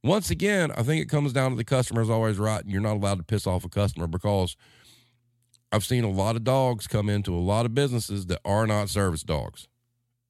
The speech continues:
at all. You know, and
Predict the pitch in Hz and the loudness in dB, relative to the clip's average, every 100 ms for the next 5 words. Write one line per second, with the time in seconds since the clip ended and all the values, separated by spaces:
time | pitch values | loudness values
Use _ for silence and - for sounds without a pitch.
0 | - 98 95 - _ 101 110 85 - _ | -4 -2 -2 -6 _ 0 2 0 -6 _
1 | _ _ _ _ _ _ _ _ _ _ | _ _ _ _ _ _ _ _ _ _
2 | _ _ _ _ - 98 92 90 90 90 | _ _ _ _ 0 2 4 4 2 0
3 | 92 _ 101 90 90 85 85 | -2 _ -2 0 0 0 -4